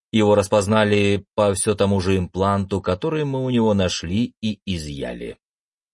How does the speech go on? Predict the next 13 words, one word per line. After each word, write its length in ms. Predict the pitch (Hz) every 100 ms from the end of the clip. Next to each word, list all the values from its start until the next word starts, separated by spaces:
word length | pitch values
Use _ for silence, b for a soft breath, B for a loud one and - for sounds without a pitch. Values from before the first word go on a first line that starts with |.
| _ _ -
Сам 220 | - 101 98
же 160 | 101
пленник, 680 | 95 127 127 110 101 95 -
ни 220 | 104 110
чёрта 340 | 101 110 110
не 120 | 107 101
помнивший 600 | 127 127 127 113 - 123
или 460 | 123 120 120 120
делавший 520 | 107 117 113 - 104
вид, 280 | 87 90 98
что 220 | - -
не 160 | 95 92
помнит, 560 | - 92 90 90 90